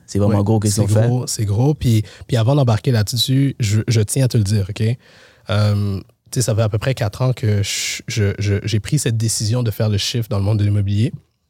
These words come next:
Speaker 2: Puis je suis très, très, très analytique. Je, je, je, je, quand je pars à fond. On est très similaires là-dedans. Quand on a un objectif, on part à fond. Puis très rapidement, je me suis dit, «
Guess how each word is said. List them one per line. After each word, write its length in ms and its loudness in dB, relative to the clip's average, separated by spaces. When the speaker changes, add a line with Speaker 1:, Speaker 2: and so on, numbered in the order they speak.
Speaker 2:
Puis 340 2
je 80 -10
suis 60 -6
très, 180 0
très, 180 0
très 140 -2
analytique. 840 0
Je, 160 0
je, 60 -
je, 180 -4
je, 120 -4
quand 200 2
je 120 -6
pars 160 -2
à 100 2
fond. 240 -4
On 220 0
est 120 0
très 140 -2
similaires 360 0
là-dedans. 340 0
Quand 120 -4
on 360 0
a 60 4
un 120 4
objectif, 480 0
on 60 0
part 200 0
à 60 0
fond. 240 -2
Puis 140 -6
très 160 0
rapidement, 400 2
je 100 -2
me 40 0
suis 160 -2
dit, « 200 2